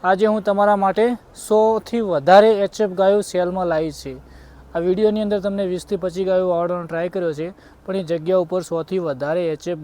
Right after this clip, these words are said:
ગાયો વેચાવામાં આવી છે. અને તમને ભાવ પણ હું કહી દઉં છું, ત્રીસ હજારથી મોડી અને પચાસ હજાર, સાઠ હજાર, સિત્તેર હજાર સુધીની સારી સારી ગાયો છે.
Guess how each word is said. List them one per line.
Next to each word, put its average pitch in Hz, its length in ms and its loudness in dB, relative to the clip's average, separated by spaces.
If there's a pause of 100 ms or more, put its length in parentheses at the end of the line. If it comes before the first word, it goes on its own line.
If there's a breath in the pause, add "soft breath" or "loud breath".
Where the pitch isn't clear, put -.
ગાયો 156 240 -2
વેચાવામાં 151 600 -6
આવી 156 180 -6
છે. 135 240 -14 (360 loud breath)
અને 170 140 -10
તમને 175 380 -8 (160)
ભાવ 143 240 -2
પણ 170 240 -10
હું 165 120 -8
કહી 156 180 -6
દઉં 143 200 -10
છું, 156 260 -8 (360 loud breath)
ત્રીસ 214 280 -2 (120)
હજારથી 165 360 -2 (120)
મોડી 180 400 -4
અને 170 160 -8
પચાસ 170 560 -4
હજાર, 156 200 -4
સાઠ 151 440 -8
હજાર, 156 160 -8
સિત્તેર 160 400 -8
હજાર 151 240 -6
સુધીની 147 280 -10
સારી 160 440 -4
સારી 143 280 -6
ગાયો 139 240 -6
છે. 143 300 -10